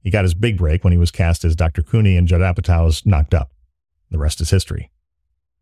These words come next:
Ken had become a successful actor and comedian, but he didn't want to give up being a doctor. But he managed to maintain his status as a licensed physician. He frequently uses that experience in his comedy.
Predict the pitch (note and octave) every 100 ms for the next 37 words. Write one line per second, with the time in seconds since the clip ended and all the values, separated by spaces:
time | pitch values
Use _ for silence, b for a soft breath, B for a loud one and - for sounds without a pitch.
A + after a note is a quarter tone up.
0 | _ - C#3+ C3 A2 F#2+ D3 G#2+ - F#2+
1 | A2+ - F2+ F2+ E2+ D#2+ D#2 F#2 F2 C2+
2 | C2+ _ - G2 - _ _ _ A#2+ C3
3 | A#2 G2+ F#2 E2+ E2 D#2 E2+ D2 C#2+ D#2
4 | - - _ _ _ _ _ F2+ D#2+ E2
5 | E2 F2 F2+ F2 F2 A#2 G2 F#2 F2+ -
6 | G#2+ F#2+ F#2+ E2+ F#2 - F#2 A2 C3+ -
7 | - - _ _ _ - F#2+ - C3+ G#2
8 | F#2 F#2 F#2 D#2 D#2 D2+ - D#2 D#2 F2
9 | D#2+ - G2+ D#2+ G#2+